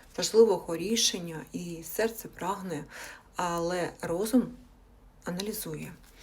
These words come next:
Що вам очікувати восени в особистому житті? Там виходив король пентаклів, а тут королева пентаклів.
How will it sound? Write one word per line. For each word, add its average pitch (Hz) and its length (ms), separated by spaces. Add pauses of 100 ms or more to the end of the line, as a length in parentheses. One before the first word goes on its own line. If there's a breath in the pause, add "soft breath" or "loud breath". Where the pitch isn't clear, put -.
(360 loud breath)
Що - 520
вам 190 380
очікувати 220 960 (100)
восени 202 760 (160)
в 156 80
особистому 175 680
житті? 165 440 (2250 loud breath)
Там 180 200
виходив 175 420
король 190 260
пентаклів, 185 840
а 180 60
тут 196 220
королева 196 420
пентаклів. 165 640